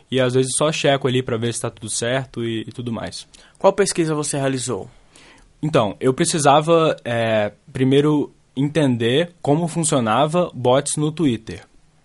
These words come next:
Speaker 1: Na verdade, o, a ideia inicial era fazer um bot pro WhatsApp, mas o WhatsApp ele não é um, uma plataforma amigável pra bots, justamente pela política pública deles ali e tudo mais, é uma questão,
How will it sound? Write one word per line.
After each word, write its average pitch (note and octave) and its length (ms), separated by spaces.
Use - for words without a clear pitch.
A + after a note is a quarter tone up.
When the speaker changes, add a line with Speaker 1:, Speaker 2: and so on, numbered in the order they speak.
Speaker 1:
Na C#3 160
verdade, A2+ 540
o, B2 600
a B2 120
ideia C#3 240
inicial C#3 420
era C#3 120
fazer C#3 200
um C#3 80
bot B2+ 300
pro C#3 140
WhatsApp, C3+ 540
mas D3+ 300
o D#3 40
WhatsApp C#3 360
ele C#3 100
não C3+ 180
é C#3+ 60
um, C#3 420
uma B2 200
plataforma C3+ 440
amigável B2+ 460
pra D3 160
bots, A2 480
justamente B2+ 420
pela C3+ 160
política C#3+ 540
pública C#3 580
deles A#2 460
ali A2 300
e A#2 40
tudo B2 200
mais, A2 340
é G#2+ 60
uma A2 180
questão, A#2 460